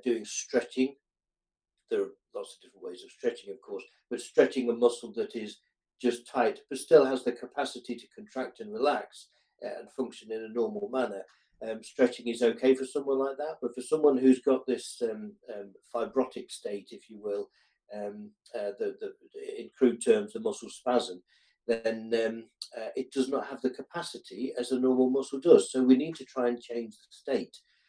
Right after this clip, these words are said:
Uh, and that's where the, the sort of deep soft tissue massage, and that's where the hold relax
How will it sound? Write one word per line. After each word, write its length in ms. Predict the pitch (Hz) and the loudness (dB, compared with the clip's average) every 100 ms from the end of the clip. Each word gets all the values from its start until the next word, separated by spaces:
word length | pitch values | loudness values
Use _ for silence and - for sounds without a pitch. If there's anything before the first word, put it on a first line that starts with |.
| _ _ - | _ _ -16
Uh, 100 | - | -10
and 140 | 120 123 | -4 4
that's 280 | 160 - - | 4 2 -2
where 300 | 110 104 - _ | 0 0 -4 _
the, 80 | - _ _ | -20 _ _
the 120 | 101 | -12
sort 180 | - 101 | -10 -6
of 100 | - | -6
deep 220 | 113 107 | -6 -10
soft 240 | - 104 - | -12 -14 -6
tissue 300 | 135 127 123 | -4 -2 -2
massage, 540 | 123 117 120 110 107 - | -2 -6 -8 -8 -12 -14
and 100 | 117 | -4
that's 220 | 120 113 | -4 0
where 140 | 120 113 | 0 0
the 80 | - | -2
hold 360 | - 127 123 | 2 4 4
relax 520 | 107 104 135 - - | 0 2 2 0 -6